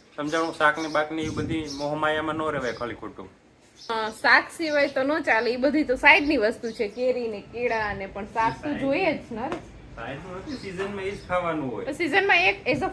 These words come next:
Speaker 2: fruit છે, ફ્રૂટ છે. શાક રોટલી સાથે ખાવાનું નથી વસ્તુ.
Speaker 1: રોટલી સાથે ઈ જ
Speaker 2: એટલે
Speaker 1: ખાવાનું
Speaker 2: રસ
Speaker 1: હોય.
Speaker 2: ખાઈએ આપણે, પણ સાઈડમાં શાક પણ જોઈએ એમ વાત છે. રસ તો આપણે કદાચ બનાવશું, અત્યારે કાઢી જ લેવો પડશે રસ, કેમ કે હવે કેરીઓ પાકવા માંડી છે, તો આપણે રોજ હવે રસ કાઢવો પડશે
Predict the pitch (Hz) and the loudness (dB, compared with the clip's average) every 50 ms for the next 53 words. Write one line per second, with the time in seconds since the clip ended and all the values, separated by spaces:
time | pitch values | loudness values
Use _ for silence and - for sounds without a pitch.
0 | - 311 330 349 359 311 - - - - 269 202 190 180 175 - - - - 302 | -4 -4 -4 -2 -2 -4 -6 -10 -8 -6 -6 -6 -6 -8 -10 -12 -14 -12 -8 -4
1 | 330 381 277 247 - - - 226 - - - - - - 247 226 240 262 - - | -2 -2 -4 -4 -8 -10 -12 -12 -10 -10 -12 -12 -6 -2 0 2 2 2 0 -2
2 | - - - _ _ - - - - 240 247 262 302 - 302 320 349 339 349 311 | -10 -20 -20 _ _ -20 -18 -8 -2 0 0 0 0 -2 -4 -6 -4 0 0 0
3 | 311 330 359 - - 330 311 339 339 339 381 392 381 403 403 - 359 311 226 202 | 0 0 -2 -4 0 0 0 0 0 -4 -6 -10 -12 -12 -8 -6 -6 -6 -6 -6
4 | 208 220 - - - 185 - - - - - _ - - - 123 135 - 185 196 | -10 -12 -14 -18 -20 -18 -18 -20 -20 -20 -20 _ -20 -16 -12 -12 -10 -8 -8 -8
5 | 190 - 208 208 208 220 226 233 262 349 480 - - 247 254 - 440 440 453 440 | -6 -6 -8 -8 -8 -8 -6 -2 4 6 6 8 10 10 8 8 8 6 2 4
6 | 415 427 427 494 466 359 320 247 262 247 240 240 233 226 226 214 208 202 202 202 | 6 8 8 10 10 8 6 6 2 0 0 0 -2 -2 -2 -4 -4 -4 -6 -4
7 | 226 247 262 269 285 285 262 254 - 254 262 262 - - 277 233 233 - 233 240 | -2 -2 -2 -2 -2 -4 -4 0 2 2 2 0 -2 -6 -6 -6 -6 -4 -2 -2
8 | 247 254 202 185 190 202 202 190 175 165 165 170 - 202 185 196 214 254 247 - | 0 0 -2 -4 -6 -10 -12 -10 -8 -8 -8 -8 -8 -6 -2 0 0 0 0 2
9 | 294 269 262 262 254 247 262 254 247 262 254 254 233 277 294 320 349 311 277 247 | 2 2 4 4 2 0 0 2 0 0 -2 0 0 2 2 2 2 2 0 -2
10 | 226 220 - 220 208 208 208 233 226 233 262 285 233 240 208 202 196 196 196 196 | -2 -2 -2 -2 -2 0 0 0 0 0 0 0 0 0 -2 -2 -2 -4 -6 -6
11 | - 190 196 190 190 - 202 226 208 220 202 196 202 220 214 214 240 240 247 240 | -8 -8 -8 -8 -8 -6 -8 -6 -4 -4 -4 -4 -2 -2 -2 -2 -2 -2 -2 -2
12 | 240 269 269 269 269 269 269 262 254 269 262 220 208 208 196 185 196 214 214 208 | -2 0 -2 0 -2 -2 -4 -4 -6 -6 -4 -4 -6 -4 -6 -4 -4 -4 -4 -4
13 | 208 196 190 196 208 208 208 - 233 214 208 233 240 226 196 180 180 - 220 247 | -4 -4 -2 -2 -2 -4 -4 -6 -8 -6 -4 -4 -6 -6 -6 -12 -12 -10 -12 -12